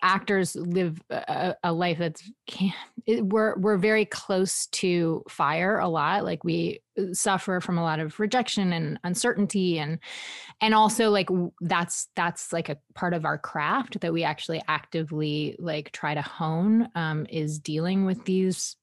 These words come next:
uh, sort of upsets, um, and uncertainties. And so I just think it's interesting to talk to actors about stuff like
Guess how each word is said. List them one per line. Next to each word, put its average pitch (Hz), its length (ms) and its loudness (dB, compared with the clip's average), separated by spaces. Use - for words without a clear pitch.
uh, 175 60 -6
sort 185 220 -2
of 170 180 -2
upsets, 190 720 -2
um, 160 260 -2
and 160 520 -4
uncertainties. 202 880 0
And 190 420 2
so 208 440 4
I 208 160 4
just 208 200 2
think 190 160 2
it's 175 100 0
interesting 170 480 0
to 180 80 -6
talk 156 240 -2
to - 160 -4
actors 160 400 -2
about 160 380 -2
stuff - 640 -2
like 165 600 -2